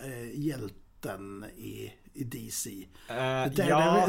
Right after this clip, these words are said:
Speaker 1: Daredevil är ju våran am-, eh, våran, eh, Marvel-kille här.
Speaker 2: Ja, eh,
Speaker 1: Eh.
Speaker 2: doktor Midnight är ju, eh, åtminstone tjugo år äldre än Daredevil. Ehm,
Speaker 1: Mm.
Speaker 2: han, han debuterade i nittonhundrafyrtio, fyrtioett eller fyrtiotvå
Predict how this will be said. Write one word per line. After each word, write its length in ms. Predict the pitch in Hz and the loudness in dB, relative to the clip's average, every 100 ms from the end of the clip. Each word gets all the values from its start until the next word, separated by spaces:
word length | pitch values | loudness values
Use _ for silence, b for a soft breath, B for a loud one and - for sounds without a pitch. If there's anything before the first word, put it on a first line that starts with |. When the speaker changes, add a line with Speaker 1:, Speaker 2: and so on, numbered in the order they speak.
| 175 | 6
Speaker 1:
Daredevil 520 | 220 190 214 233 247 | 6 6 6 6 8
är 40 | 220 | 8
ju 300 | 220 214 208 | 10 8 8
våran 360 | 208 208 202 | 6 2 2
am-, 220 | 202 202 | 0 0
eh, 200 | 202 196 | -2 -2
våran, 520 | 185 190 180 180 180 170 | -2 -2 -2 -2 -2 -2
eh, 160 | 165 | -4
Marvel-kille 1040 | 165 139 165 165 113 117 117 - 139 175 196 | -4 -2 -2 -2 -2 -4 -4 -4 -4 -4 -4
här. 380 | 110 - - - b b - | -4 -6 -8 -14 b b -4
Speaker 2:
Ja, 400 | 135 160 175 156 | 2 6 6 8
eh, 60 | 175 160 | 6 6
Speaker 1:
Eh. 60 | 160 | 2
Speaker 2:
doktor 200 | 175 180 | 2 2
Midnight 360 | 175 156 151 | 2 0 0
är 40 | 160 | 0
ju, 380 | 156 165 160 156 | 2 2 2 0
eh, 460 | 151 - - 139 135 - | -4 -8 -6 -4 -6 -4
åtminstone 840 | 139 139 156 156 180 190 - 131 | -4 -4 -6 -4 -2 -4 -4 -6
tjugo 340 | 117 147 135 123 | -2 -2 0 2
år 160 | 117 | 2
äldre 440 | 113 98 90 92 98 | 2 0 -2 -2 -2
än 240 | 98 107 | -4 -6
Daredevil. 800 | 107 110 113 92 87 80 78 95 - - | -4 -2 0 0 -4 -6 -8 -8 -8 -8
Ehm, 120 | 101 95 90 90 85 | -4 -2 -2 -2 -2
Speaker 1:
Mm. 300 | 120 117 139 - - | -2 -2 -4 -10 -10
Speaker 2:
han, 180 | 101 107 | -10 -6
han 200 | 104 110 | -4 -2
debuterade 420 | 110 - 127 107 | -4 0 0 0
i 40 | 104 | -2
nittonhundrafyrtio, 840 | 117 113 - - - 123 110 - - - | -4 -6 -8 -14 -6 -4 -4 -6 -14 -10
fyrtioett 640 | 98 101 98 113 110 - | -8 -6 -4 -2 -2 -2
eller 120 | 95 | -4
fyrtiotvå 680 | 101 98 104 - 104 92 | -4 -6 -8 -2 0 2